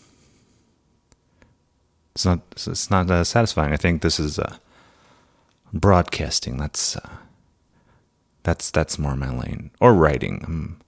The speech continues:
I'm a big time writer, you know?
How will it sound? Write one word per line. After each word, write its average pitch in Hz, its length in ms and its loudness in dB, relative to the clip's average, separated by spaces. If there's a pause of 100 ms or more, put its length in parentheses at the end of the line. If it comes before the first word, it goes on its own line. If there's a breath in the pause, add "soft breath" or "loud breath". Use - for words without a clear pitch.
(560)
I'm 95 80 0
a 85 40 -2
big 90 180 0
time 80 260 0
writer, 80 520 2 (600 loud breath)
you 98 80 -4
know? 92 200 -2